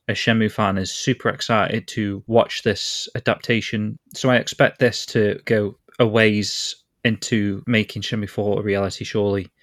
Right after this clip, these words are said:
g-, gathering new fans as we go as well that, you know, have come from an anime background, not particularly, might not even be aware of Shenmue as a, as a name, and, and seeing this, this anime,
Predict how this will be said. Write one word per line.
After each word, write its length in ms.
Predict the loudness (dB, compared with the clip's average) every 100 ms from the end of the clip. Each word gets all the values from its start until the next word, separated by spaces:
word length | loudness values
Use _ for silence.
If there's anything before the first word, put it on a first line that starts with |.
| _ _ -12
g-, 100 | -10 -10
gathering 360 | -2 -2 0 -2
new 100 | -2
fans 560 | -2 0 0 -2 -4 -6
as 160 | -4 -4
we 100 | -4
go 380 | -2 -2 -4 -8 -12
as 120 | -8
well 180 | -6 -6
that, 120 | -8
you 140 | -10 -8
know, 200 | -8 -10 _ -20 _ -10
have 140 | -8
come 180 | -4 -4
from 200 | -2 -4
an 60 | -2
anime 360 | -2 0 -2
background, 600 | -4 -4 -2 -2 -2 -6 -8
not 200 | -8 -8
particularly, 560 | -6 -6 -4 -4 -4 -6 _ _ _ _ _ _ _
might 280 | -2 0 0
not 120 | -4
even 140 | -6
be 120 | -2 0
aware 340 | 4 4 4
of 100 | 2
Shenmue 480 | 0 0 2 0 -2 -10 _
as 160 | -4 -2
a, 160 | -2 -2
as 140 | 0
a 60 | 2
name, 340 | 2 2 -2 -4
and, 260 | -4 -4 -8 -8 -6
and 140 | -4
seeing 300 | 0 2 4
this, 380 | 2 -2 -8 -8
this 160 | -6 0
anime, 400 | 0 2 0